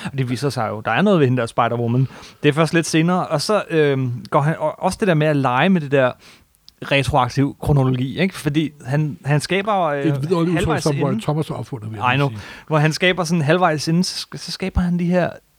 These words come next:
Speaker 1: Illuminati. Og hvem
Speaker 2: Ja.
Speaker 1: er det?
Speaker 2: Og det er jo,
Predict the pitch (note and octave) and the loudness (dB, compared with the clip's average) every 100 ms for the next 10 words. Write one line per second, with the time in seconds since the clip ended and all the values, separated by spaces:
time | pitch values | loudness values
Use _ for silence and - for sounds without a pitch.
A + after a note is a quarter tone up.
0 | - D3 C3+ C3 B2+ A2+ G#2 A#2+ - A#2 | 0 4 4 4 4 2 -2 -4 -8 -10
1 | - - _ _ - A2 B2+ F3+ E3 C#3 | -14 -20 _ _ -12 -4 0 2 2 -2
2 | A2 _ _ _ - C#3+ - F#3 F#3 D#3 | -4 _ _ _ -10 -8 -2 0 2 4
3 | C#3+ C#3 | 4 2